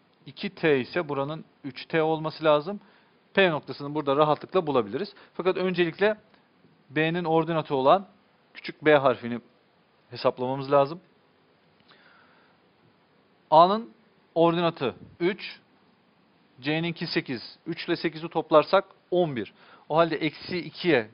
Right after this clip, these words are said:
kaç eklersek on bir olur? On üç.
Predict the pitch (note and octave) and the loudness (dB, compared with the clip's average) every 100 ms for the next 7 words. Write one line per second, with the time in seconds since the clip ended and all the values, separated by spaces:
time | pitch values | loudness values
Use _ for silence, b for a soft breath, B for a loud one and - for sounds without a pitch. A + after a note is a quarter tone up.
0 | - F#3 F3+ E3 C#3+ A#2+ - G2 C#3+ D3+ | 2 2 2 -2 2 0 0 -10 -4 -4
1 | D#3+ F3 F3 G3 - _ _ _ _ _ | 0 0 0 -4 -12 _ _ _ _ _
2 | _ _ _ _ _ _ _ _ _ _ | _ _ _ _ _ _ _ _ _ _
3 | _ E3+ C#3 G2 - | _ -4 -4 -6 -16